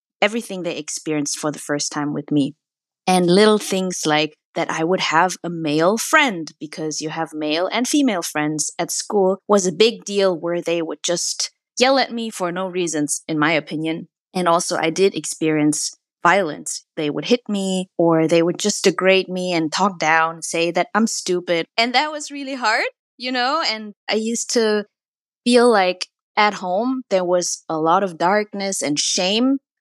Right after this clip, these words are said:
I felt like I don't want to be part of this family.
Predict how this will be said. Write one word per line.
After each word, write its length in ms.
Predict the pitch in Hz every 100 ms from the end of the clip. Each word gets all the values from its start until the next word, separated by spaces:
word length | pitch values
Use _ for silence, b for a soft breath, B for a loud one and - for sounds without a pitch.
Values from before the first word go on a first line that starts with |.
| _ -
I 600 | 180 180 180 170 165 160 156
felt 360 | - 175 175
like 360 | 170 165 156 -
I 100 | 170
don't 220 | 180 202
want 200 | 185 175
to 80 | -
be 120 | 160 156
part 280 | 170 170
of 100 | 170
this 220 | - 151 -
family. 600 | 156 175 214 240 294